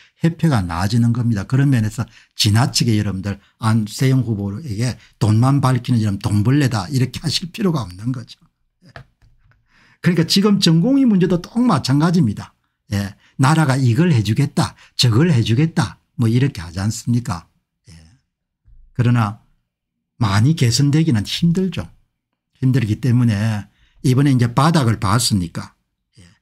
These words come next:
이번에 안세영 선수도 협회 대한 배드민턴 협회 바닥을 본 겁니다.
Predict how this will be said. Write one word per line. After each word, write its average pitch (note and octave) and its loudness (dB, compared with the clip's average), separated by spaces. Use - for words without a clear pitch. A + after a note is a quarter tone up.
이번에 C3 2
안세영 C3+ 2
선수도 C#3 0
협회 E3 -2
대한 C3+ 2
배드민턴 D#3 2
협회 A#2+ 0
바닥을 D3+ 2
본 G2 -2
겁니다. C#3 -2